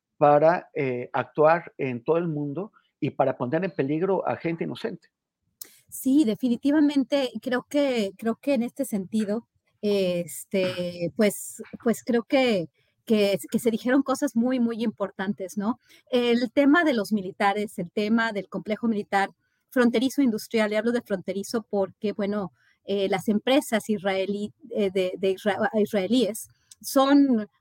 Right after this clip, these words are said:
Speaker 2: pues, de las mejores, ¿no? En, en, en la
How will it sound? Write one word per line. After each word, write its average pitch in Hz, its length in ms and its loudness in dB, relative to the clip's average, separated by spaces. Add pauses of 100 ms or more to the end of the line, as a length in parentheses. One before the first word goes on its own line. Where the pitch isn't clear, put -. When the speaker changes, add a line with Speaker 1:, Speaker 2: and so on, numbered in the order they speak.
(120)
Speaker 2:
pues, 214 200 2
de 226 100 6
las 196 200 2
mejores, 220 580 2
¿no? 233 260 2
En, 208 220 -2
en, 202 360 -2
en 208 180 0
la 180 400 2